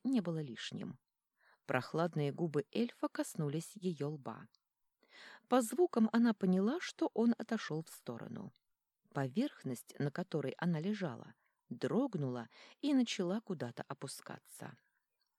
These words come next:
Ассоциация была однозначной:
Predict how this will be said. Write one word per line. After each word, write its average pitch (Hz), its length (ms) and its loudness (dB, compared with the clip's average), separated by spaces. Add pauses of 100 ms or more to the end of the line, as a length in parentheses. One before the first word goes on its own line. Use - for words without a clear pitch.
(120)
Ассоциация 226 1000 0
была 190 300 2
однозначной: 156 1000 -2